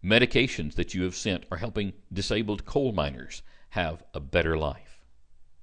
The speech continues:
God is calling you to make a difference. We are badly in need of administration funds for U B I. Could you help? We need support for students.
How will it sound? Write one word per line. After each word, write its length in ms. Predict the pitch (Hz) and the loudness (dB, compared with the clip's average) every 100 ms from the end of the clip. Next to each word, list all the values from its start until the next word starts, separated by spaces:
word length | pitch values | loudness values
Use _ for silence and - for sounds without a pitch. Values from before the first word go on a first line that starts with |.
| - - - - - - - - - - - - - - - | -20 -20 -20 -20 -20 -20 -20 -20 -20 -20 -20 -20 -20 -20 -2
God 260 | 170 180 101 | 2 2 2
is 100 | - | -2
calling 440 | - 120 80 73 | 0 0 0 -2
you 160 | 73 73 | -2 -2
to 100 | 82 | -2
make 200 | 80 90 | -2 -2
a 60 | |
difference. 580 | 85 - 80 - - - - - - - - - - | -2 -4 -8 -14 -16 -16 -20 -20 -20 -18 -20 -14 0
We 140 | 92 | 4
are 80 | 90 | 4
badly 480 | 78 98 95 87 87 | 2 0 0 0 0
in 120 | 80 | 0
need 220 | 90 92 | 0 0
of 100 | 78 | 0
administration 760 | 82 92 107 101 117 117 - 73 | -2 -2 -2 -2 -2 -4 -4 -6
funds 380 | 80 78 76 76 | -2 -2 -2 -6
for 320 | - 90 82 - - | -2 0 0 -4 -10
U 160 | - 98 | -2 2
B 160 | 95 | 2
I. 320 | 92 98 80 - - - - - - - - - - | 2 0 -6 -12 -18 -18 -16 -14 -14 -14 -16 -16 -10
Could 180 | - 69 | -8 -4
you 140 | 78 | -2
help? 300 | 87 90 - - - - - - - - - - - - - - - - | 0 -2 -4 -12 -14 -14 -16 -16 -16 -16 -16 -20 -18 -16 -16 -16 -18 -2
We 120 | 98 | 6
need 280 | 110 113 - | 6 6 0
support 580 | - - 117 - - - | -4 -2 -2 -2 -4 -6
for 140 | - - | -8 -8
students. 680 | - 135 90 - - - | -2 -2 -2 -6 -12 -14